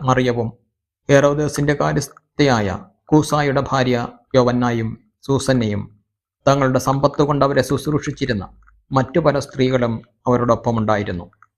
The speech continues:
പല പട്ടണങ്ങളിൽ നിന്ന് വന്നുകൂടിയ വലിയൊരു ജനക്കൂട്ടത്തോട് ഉപമയിലൂടെ അവൻ അരുളി ചെയ്തു. വിതക്കാരൻ വിതയ്ക്കാൻ പുറപ്പെട്ടു.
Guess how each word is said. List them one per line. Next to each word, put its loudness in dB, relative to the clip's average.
പല 4
പട്ടണങ്ങളിൽ 2
നിന്ന് 0
വന്നുകൂടിയ 0
വലിയൊരു 2
ജനക്കൂട്ടത്തോട് 0
ഉപമയിലൂടെ -2
അവൻ -2
അരുളി -2
ചെയ്തു. -8
വിതക്കാരൻ 2
വിതയ്ക്കാൻ 0
പുറപ്പെട്ടു. -2